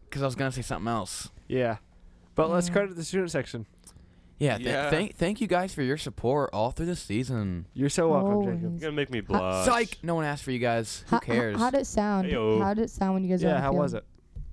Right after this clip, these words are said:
Speaker 3: Like
Speaker 1: Uh, I don't know. Every, everything, uh,
Speaker 4: Blur.
Speaker 1: yeah, I, I really don't hear anything else except for, like, the sideline, really.
Speaker 3: Did you ever look at us? Like, when we're in the student section, you ever look up there?
Speaker 4: Mid play.
Speaker 1: Maybe.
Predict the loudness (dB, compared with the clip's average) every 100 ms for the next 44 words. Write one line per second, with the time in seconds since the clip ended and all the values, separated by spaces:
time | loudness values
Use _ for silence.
0 | -12 -14 -18 -20 -10 0 2 2 0 0
1 | 0 0 0 0 2 0 2 0 2 -2
2 | -2 -2 -2 -2 -6 -10 -12 -8 -6 -8
3 | -6 0 2 2 0 -2 0 2 2 0
4 | -4 -4 -2 -2 -4 -4 -6 -4 -4 -2
5 | -2 -2 -6 -12 -20 -20 -20 -6 -4 0
6 | 0 0 -2 -4 -4 -4 -4 -6 -12 -4
7 | 2 2 2 -2 -2 -2 -2 -4 -8 -18
8 | -20 -20 _ -20 -20 -20 _ -20 -20 -20
9 | -20 -20 -20 -20 0 2 2 0 2 0
10 | -2 -4 -2 -2 0 0 2 -2 0 0
11 | 2 2 2 0 0 -2 -4 -10 -10 -8
12 | -6 -6 -6 -8 -10 -20 -20 -20 -20 -20
13 | -4 0 2 2 0 -4